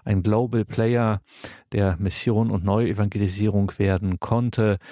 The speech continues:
Das verdankt sich Ihren Gebeten, Ihrer Opfer, Ihrer Treue, Ihrer Spenden. Danke Ihnen allen dafür. Es war also im Dezember zweitausendeinundzwanzig Zeit, Danke zu sagen und Glückwünsche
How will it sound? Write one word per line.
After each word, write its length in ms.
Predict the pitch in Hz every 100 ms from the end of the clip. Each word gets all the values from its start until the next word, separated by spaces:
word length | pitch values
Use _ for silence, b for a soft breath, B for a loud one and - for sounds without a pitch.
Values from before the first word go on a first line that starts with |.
| B B -
Das 180 | 107 -
verdankt 380 | 120 104 104 -
sich 220 | 104 -
Ihren 400 | 123 117 110 110
Gebeten, 500 | 110 101 95 - 98 -
Ihrer 380 | 120 113 113 -
Opfer, 380 | - - 110 -
Ihrer 320 | 117 107 107
Treue, 460 | - - 98 98 101 -
Ihrer 300 | 104 107 95
Spenden. 580 | - 95 98 95 98 - B B B
Danke 380 | 104 110 127 -
Ihnen 400 | - 107 110 113 -
allen 380 | 104 104 104 101 -
dafür. 500 | 110 107 - 101 85 _ _ B B B B
Es 160 | -
war 180 | 120 135
also 260 | 127 117 127
im 160 | 117
Dezember 520 | 110 104 135 139 135 -
zweitausendeinundzwanzig 1300 | 127 113 123 107 113 117 117 110 - 110 - 104 -
Zeit, 520 | - 98 82 - - -
Danke 320 | 110 107 107
zu 160 | - 101
sagen 440 | 98 104 104 143 - B B B
und 300 | - 143 - _ -
Glückwünsche 640 | 175 - 98 85 - 80